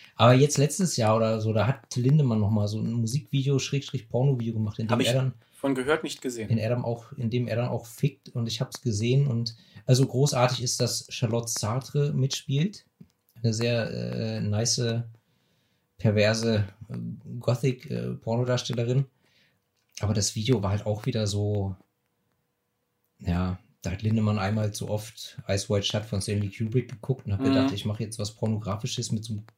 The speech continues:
Speaker 1: künstlerischen Anstrich. Ja.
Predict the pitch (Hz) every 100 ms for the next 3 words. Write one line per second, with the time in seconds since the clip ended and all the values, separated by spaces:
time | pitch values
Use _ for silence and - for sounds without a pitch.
0 | _ - 127 - 113 107 110 113 104 123
1 | - - - - 104 113 - _ _ _
2 | _ _ _ _ _ _ - 80 80 82
3 | 87